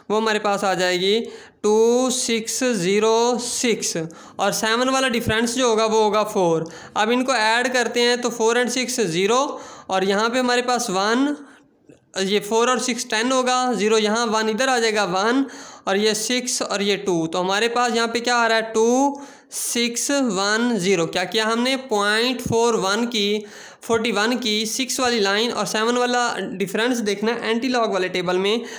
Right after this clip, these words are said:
तो हमारे पास फ़ोर्टी वन, पॉइंट फ़ोर्टी वन की सिक्स वाली लाइन थी ट्वेंटी सिक्स ज़ीरो सिक्स और सेवन वाला डिफरेंस था फ़ोर, दोनों को ऐड किया, ये आ गया। अब ये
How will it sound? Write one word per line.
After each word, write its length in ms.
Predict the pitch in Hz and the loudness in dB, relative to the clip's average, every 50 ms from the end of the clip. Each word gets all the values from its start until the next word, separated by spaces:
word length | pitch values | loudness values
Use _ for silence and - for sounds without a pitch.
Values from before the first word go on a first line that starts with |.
| - - - | -16 -6 -2
तो 60 | 196 | 0
हमारे 260 | 190 202 208 214 226 | 0 2 2 0 0
पास 400 | 220 233 240 240 233 240 - - - 254 254 254 247 - - - - - | 0 0 0 0 0 -2 -4 -4 -2 0 0 0 0 -2 -4 -8 -6 0
फ़ोर्टी 280 | 226 220 226 226 233 | 0 2 2 2 0
वन, 240 | 208 202 214 220 240 | 0 0 0 0 0
पॉइंट 340 | 240 240 226 220 226 240 233 | -2 0 0 0 2 2 0
फ़ोर्टी 220 | 240 240 226 233 | 0 0 0 0
वन 180 | 214 214 214 220 | 0 0 0 0
की 120 | 220 220 | 0 -2
सिक्स 240 | 220 254 233 240 - 247 | -2 -2 -4 -2 -2 -2
वाली 160 | 233 226 220 | 0 0 0
लाइन 240 | 214 208 214 220 214 | 2 2 0 0 0
थी 160 | 247 247 240 | 0 -2 -2
ट्वेंटी 360 | 240 233 214 214 214 233 214 | 0 0 0 0 0 -2 -2
सिक्स 300 | 220 - 247 240 247 - | -2 -2 -4 -4 -2 -2
ज़ीरो 260 | 190 208 233 240 220 | 0 2 2 2 2
सिक्स 480 | 160 143 - - 196 175 175 175 - - 175 - - - - - - - | 0 -2 -2 -2 -2 -2 -4 -4 -8 -10 -12 -12 -16 -20 -20 -20 -8 -6
और 80 | 196 180 | -4 -2
सेवन 280 | 180 226 220 233 240 | 0 0 0 2 2
वाला 180 | 240 240 240 233 | 2 2 2 2
डिफरेंस 420 | 220 214 214 208 220 233 220 226 247 | 0 0 0 0 0 0 0 0 -2
था 60 | 240 | -2
फ़ोर, 400 | 240 247 240 214 190 175 160 160 | -2 0 2 2 2 2 2 0
दोनों 300 | 151 156 190 214 233 240 | -2 0 0 2 2 0
को 80 | 240 233 | 0 0
ऐड 260 | 208 208 214 220 226 226 | 0 2 2 0 0 0
किया, 100 | 233 226 | 0 0
ये 180 | 214 214 202 175 | 2 2 2 2
आ 140 | 170 170 165 | 0 0 -2
गया। 240 | 160 165 165 165 165 - - - - - - - | -2 -2 -4 -4 -6 -10 -16 -18 -18 -16 -8 -2
अब 200 | - - 240 247 | -2 0 0 0
ये 160 | 233 262 | 0 0